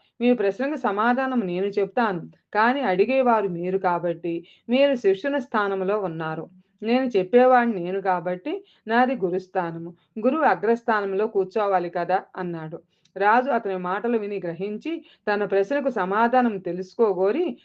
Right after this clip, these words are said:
తన సింహాసనం మీద అతని అధిష్ఠింపజేశాడు.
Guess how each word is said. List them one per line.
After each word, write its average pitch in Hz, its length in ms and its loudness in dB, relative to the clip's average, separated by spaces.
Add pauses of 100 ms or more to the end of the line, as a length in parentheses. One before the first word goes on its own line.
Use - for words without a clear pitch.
(160)
తన 208 140 0
సింహాసనం 214 720 0
మీద 165 240 -2
అతని 165 340 -4
అధిష్ఠింపజేశాడు. 170 1120 -2